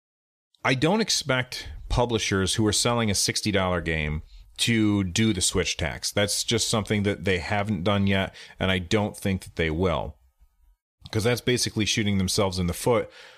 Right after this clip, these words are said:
Uh, and as the Switch, uh, install base gets bigger and bigger and bigger, um,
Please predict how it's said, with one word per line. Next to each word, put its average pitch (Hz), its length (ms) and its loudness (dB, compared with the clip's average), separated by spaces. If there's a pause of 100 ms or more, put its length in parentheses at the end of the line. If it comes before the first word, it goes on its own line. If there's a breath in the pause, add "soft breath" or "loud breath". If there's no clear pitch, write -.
(140 loud breath)
Uh, 90 300 2
and 101 560 -2 (520)
as 113 260 0
the 107 100 0
Switch, - 640 0
uh, 95 460 2
install 107 420 0
base 92 300 0
gets 98 200 -2
bigger 98 320 0
and 92 120 0
bigger 87 260 0
and 85 140 -2
bigger, 113 340 0 (400 loud breath)
um, 76 720 -4